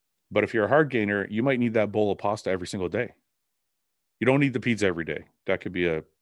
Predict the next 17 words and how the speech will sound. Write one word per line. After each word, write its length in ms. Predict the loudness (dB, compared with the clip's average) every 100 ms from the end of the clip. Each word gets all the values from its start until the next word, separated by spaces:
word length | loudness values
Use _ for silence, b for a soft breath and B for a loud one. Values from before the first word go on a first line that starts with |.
| -14
you 120 | -10
know, 100 | -8
once 240 | -6 -6 -6
a 40 |
week 200 | -6 -6
thing, 200 | -6 -6
but 180 | -8 -10 B B B B
you 140 | 0
might 200 | 2 2
need 180 | 0 0
that, 300 | 2 0 -2 _ _ _ _ _ _ _ -8
you 60 | -4
know, 160 | -4
pasta 420 | -2 -2 -2 -4
and 120 | -4 -2
meat 160 | -2
sauce 500 | 0 0 0 -4 -14